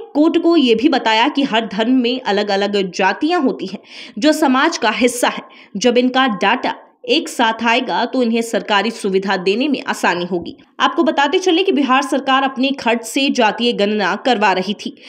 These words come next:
दो चरणों में होने वाली जातीय गणना का पहला चरण पूरा हो गया है,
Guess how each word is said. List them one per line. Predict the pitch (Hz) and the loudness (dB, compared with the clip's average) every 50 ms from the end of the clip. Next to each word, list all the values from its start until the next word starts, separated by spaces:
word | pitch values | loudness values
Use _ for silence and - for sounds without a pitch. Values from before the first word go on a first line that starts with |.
| - - - _ 190 | -20 -20 -16 _ -2
दो | 208 285 330 | 0 0 2
चरणों | 294 339 330 262 294 294 311 311 | 2 2 2 2 2 0 0 0
में | 302 330 339 | 0 0 0
होने | 269 240 269 269 269 277 | 0 2 2 2 2 2
वाली | 269 254 240 262 269 269 | 2 2 2 2 0 0
जातीय | - 262 226 214 220 - 240 240 220 | 0 0 0 0 0 0 -2 0 0
गणना | 185 196 214 226 247 262 285 | 0 0 0 2 0 0 0
का | 277 247 262 285 | 0 0 0 0
पहला | 277 - 233 220 214 214 214 | 0 -2 0 0 0 0 0
चरण | 214 233 196 202 214 240 233 - | 0 -2 -2 -2 -2 -4 -2 -2
पूरा | 277 269 262 233 | 0 2 2 2
हो | 196 196 185 | 4 2 0
गया | 185 175 151 | 2 2 0
है, | - - - | 0 -2 -6